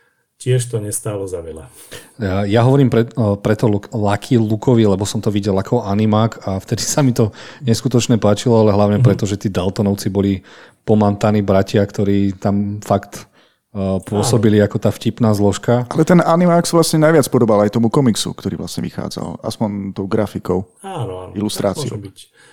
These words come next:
Speaker 1: Ono, e, takto iné, že Daltonovci v skutočnosti existovali ako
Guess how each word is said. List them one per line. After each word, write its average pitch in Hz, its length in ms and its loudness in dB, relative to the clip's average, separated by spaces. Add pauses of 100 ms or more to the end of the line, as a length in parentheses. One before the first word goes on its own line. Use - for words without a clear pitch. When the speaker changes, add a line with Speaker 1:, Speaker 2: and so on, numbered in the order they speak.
(140)
Speaker 1:
Ono, 170 260 0 (300)
e, 160 340 -6
takto 143 260 -6
iné, 127 300 -2
že 123 160 -6
Daltonovci 127 640 -2
v 123 100 -6
skutočnosti 127 520 -4
existovali 135 600 -2
ako 117 140 -4